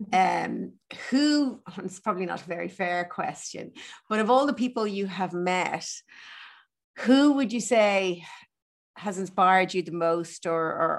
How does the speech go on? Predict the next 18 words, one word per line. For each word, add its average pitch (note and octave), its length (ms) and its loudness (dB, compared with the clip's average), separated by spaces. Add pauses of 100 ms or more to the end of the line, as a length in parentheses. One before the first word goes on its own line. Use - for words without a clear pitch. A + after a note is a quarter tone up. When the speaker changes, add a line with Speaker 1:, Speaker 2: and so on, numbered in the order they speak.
Speaker 2:
or, D#3 320 0
or, D#3+ 400 0 (120)
that's G#3 260 0
not F#3 140 2
fair, E3+ 320 -2
isn't B3 280 -2
it? D4 1080 4
<laughs> - 40 -20 (640)
Speaker 1:
Um, C4+ 600 -4 (1700)
this D4 260 0
is B3+ 80 -8
going A3+ 240 2
to G#3+ 80 -10
be G#3+ 80 2
a G3 80 4
weird F#3 220 6
answer. E3+ 1000 -6
Um, D#3 880 -2